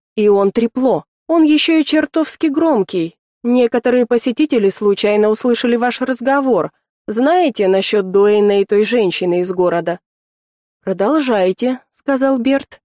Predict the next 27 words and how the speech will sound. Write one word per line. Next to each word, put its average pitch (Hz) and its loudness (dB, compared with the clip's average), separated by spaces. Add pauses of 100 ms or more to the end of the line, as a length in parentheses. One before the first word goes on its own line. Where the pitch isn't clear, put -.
(380)
«Послушайте, 262 0
я 233 4
не 254 4
знаю, 285 4
чем 202 2
там 202 0
Дуэйн 202 4
с - -4
ней 202 4
занимался, 196 2
если 196 0
это 196 -2
правда. 190 -2 (200)
Это 311 0
не 311 4
мое 311 2
дело, 165 0 (180)
и 294 0
знать 196 0
не 170 -4
хочу. 170 -8 (520)
Но 247 2
я 254 2
видел 220 2
ту 190 -2
городскую 180 0
парочку. 175 -4